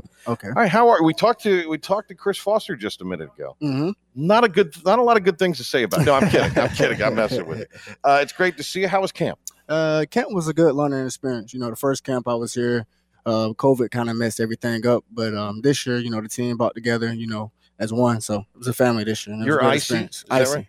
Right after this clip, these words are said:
Speaker 1: Icy,
Speaker 2: Icy?
Speaker 1: Icy, and
Speaker 2: Where'd that
Speaker 1: K three.
Speaker 2: come from?
Speaker 1: Uh, my
Speaker 2: I get where
Speaker 1: uncle.
Speaker 2: K three came from because, I mean, that's
Speaker 1: <laughs>
Speaker 2: his initial and then a
Speaker 1: Mm-hmm.
Speaker 2: number.
Speaker 1: Yeah.
Speaker 2: But Icy, where did that come from?
Speaker 1: Um, Icy was originated about two thousand thirteen.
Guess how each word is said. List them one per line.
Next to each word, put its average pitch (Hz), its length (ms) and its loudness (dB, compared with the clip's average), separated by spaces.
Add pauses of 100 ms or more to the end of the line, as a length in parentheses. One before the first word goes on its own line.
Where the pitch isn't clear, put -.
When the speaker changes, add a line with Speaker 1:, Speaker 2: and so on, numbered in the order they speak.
(100)
Speaker 1:
Icy, 123 300 2
Speaker 2:
Icy? 135 160 -8
Speaker 1:
Icy, 127 260 2
and 135 80 2
Speaker 2:
Where'd 175 120 4
that 165 120 4
Speaker 1:
K 151 60 6
three. 147 80 6
Speaker 2:
come - 80 0
from? 85 240 0 (400)
Speaker 1:
Uh, 202 420 8
my 175 100 -2
Speaker 2:
I 160 80 2
get 180 100 2
where 196 100 0
Speaker 1:
uncle. 160 100 -4
Speaker 2:
K 175 140 -2
three 185 220 -10
came 101 280 -10
from - 200 -14
because, 127 380 0
I 226 80 4
mean, 139 100 0
that's 127 200 -2 (160)
Speaker 1:
<laughs> 123 140 -8
Speaker 2:
his 139 140 -6
initial 135 580 -2
and 120 100 -2
then 120 80 2
a 160 80 4
Speaker 1:
Mm-hmm. 143 80 0
Speaker 2:
number. 151 420 0 (200)
Speaker 1:
Yeah. 131 260 2 (220)
Speaker 2:
But 131 300 0
Icy, 147 340 -6
where 110 120 -6
did 113 140 -12
that 185 200 -8
come 202 100 0
from? 214 380 6
Speaker 1:
Um, 165 180 -4
Icy 208 400 4
was 160 840 6
originated 139 680 2
about 123 220 -4
two 151 140 -8
thousand 131 220 0
thirteen. 131 640 -6